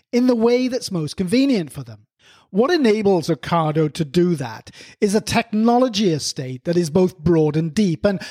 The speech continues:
which encompasses real-time control systems, I O T, robotics, machine learning,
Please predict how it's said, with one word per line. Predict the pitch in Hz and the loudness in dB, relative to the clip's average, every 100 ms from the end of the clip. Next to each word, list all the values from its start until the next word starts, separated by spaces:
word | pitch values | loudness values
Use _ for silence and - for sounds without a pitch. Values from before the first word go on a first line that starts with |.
| - | -10
which | - 233 | -4 0
encompasses | 349 359 - 330 - 247 160 | 0 -2 -4 -2 -2 -2 -2
real-time | 160 180 240 262 262 - 247 240 | -2 2 2 2 0 -2 -2 -2
control | 240 226 233 233 | -4 -2 0 0
systems, | - - - 160 120 120 - - | 0 -4 -4 -8 -10 -14 -18 -4
I | 233 220 | 0 2
O | 208 | 2
T, | 202 262 240 131 175 | 0 -2 0 -2 -2
robotics, | 190 185 214 - 143 - - - | 0 2 0 -2 -8 -10 -12 -6
machine | 214 - 226 202 196 | -2 0 2 2 2
learning, | 233 262 247 143 | 0 0 -2 -4